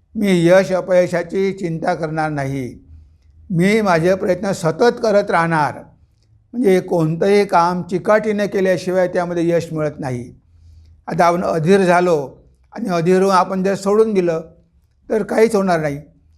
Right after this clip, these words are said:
म्हणजे तुम्हाला तुमच्या जीवनात ध्येय प्राप्त करायचं आहे, तुम्हाला यश मिळवायचं आहे, त्यासाठी ह्या तीन गोष्टी आवश्यक आहे.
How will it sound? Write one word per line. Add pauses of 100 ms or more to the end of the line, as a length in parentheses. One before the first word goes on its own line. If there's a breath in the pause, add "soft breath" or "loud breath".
(340)
म्हणजे
तुम्हाला
तुमच्या
जीवनात
ध्येय
प्राप्त
करायचं
आहे, (600)
तुम्हाला
यश
मिळवायचं
आहे, (640)
त्यासाठी
ह्या
तीन
गोष्टी
आवश्यक
आहे.